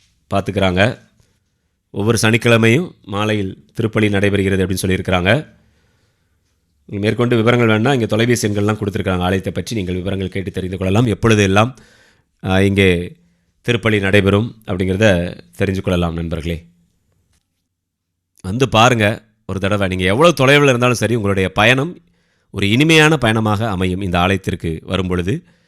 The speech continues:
இந்த ஆலயத்துக்கு வந்துட்டு, இப்ப நிறைய பேர் வெளிநாடுகள்ல கப்பல்கள்ல வேலை பார்க்குறவங்க இருப்பாங்க, வெளிநாடுகள்ல போய், அ,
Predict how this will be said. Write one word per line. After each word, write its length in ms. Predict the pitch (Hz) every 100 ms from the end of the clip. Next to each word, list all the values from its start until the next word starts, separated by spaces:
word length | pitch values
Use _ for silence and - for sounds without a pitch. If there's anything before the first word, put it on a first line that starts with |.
| _ _ _ _ _
இந்த 140 | 95
ஆலயத்துக்கு 500 | 87 202 202 98 101
வந்துட்டு, 220 | 101 104
இப்ப 280 | 110 127 104
நிறைய 140 | 98 123
பேர் 140 | 127
வெளிநாடுகள்ல 600 | 113 113 117 113 113 135
கப்பல்கள்ல 500 | 117 - 120 113 110
வேலை 180 | 104 101
பார்க்குறவங்க 400 | 101 - 101 95
இருப்பாங்க, 380 | 90 92 90 92
வெளிநாடுகள்ல 480 | 95 110 104 101
போய், 360 | 95 104 104 87 _ _ _ _ _ -
அ, 280 | 95 92